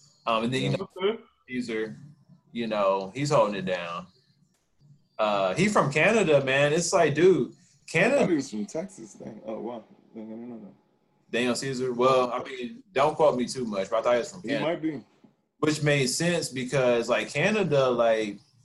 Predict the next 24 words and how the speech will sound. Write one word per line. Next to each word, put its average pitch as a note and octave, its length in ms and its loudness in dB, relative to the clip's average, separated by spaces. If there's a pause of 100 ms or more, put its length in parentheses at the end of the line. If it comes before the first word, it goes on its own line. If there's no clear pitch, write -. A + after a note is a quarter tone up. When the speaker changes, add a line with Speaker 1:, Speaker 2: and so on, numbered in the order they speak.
(280)
Speaker 1:
they'll, G3+ 320 4
like, C3+ 320 4
help C#3 360 2
you. F#2 220 -6
Like, A2 200 -2
if A2+ 100 -10
you're F3 100 -2
trying E3 320 2
to C3+ 60 -4
come D3 180 -2
up C#3 200 2
in B2+ 100 -4
music, D3 320 -4
they'll C#3+ 200 2
help C#3+ 180 2
you. - 60 -8
Like, A2 120 0
they'll D3 100 -2
give C3+ 220 -2
you G#2 140 -6
money. G#2+ 420 -2
Like, G2+ 160 -4
they C3 140 -4
government, G#2 560 -2